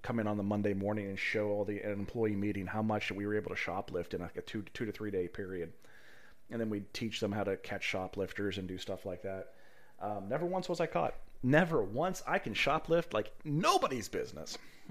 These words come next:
Um, now, of course, I had lots of documentation to show the police if I ever did get <laughs> caught, but I,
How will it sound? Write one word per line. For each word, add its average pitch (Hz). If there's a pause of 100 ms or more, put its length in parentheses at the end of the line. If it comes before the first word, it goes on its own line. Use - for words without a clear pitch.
(120)
Um, 104 (1040)
now, 127
of 117
course, 123
I 110
had 107
lots 117
of 90
documentation 107
to 101
show 113
the -
police 110
if 104
I 98
ever 92
did 95
get -
<laughs> -
caught, - (200)
but 104 (560)
I, 92